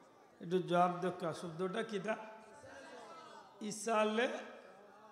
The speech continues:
ইসাল এক শব্দ, সওয়াব এক শব্দ,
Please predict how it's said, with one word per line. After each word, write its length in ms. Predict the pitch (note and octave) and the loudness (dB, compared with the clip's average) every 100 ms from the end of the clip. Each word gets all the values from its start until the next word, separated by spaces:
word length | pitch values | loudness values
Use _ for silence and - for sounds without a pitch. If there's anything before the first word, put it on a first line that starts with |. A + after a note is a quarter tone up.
| - _ | -20 _
ইসাল 520 | G#3+ G#3+ A#3+ B3 A#3 | -6 -4 4 4 6
এক 160 | A3+ A3 | 4 4
শব্দ, 500 | - G#3+ F3 E3 G3 | 0 -2 -2 -2 -2
সওয়াব 480 | F#3+ F#3 E3+ F3+ F3 | 0 2 4 4 2
এক 140 | F3 - | -4 -6
শব্দ, 280 | D#3+ B2 - | -10 -12 -16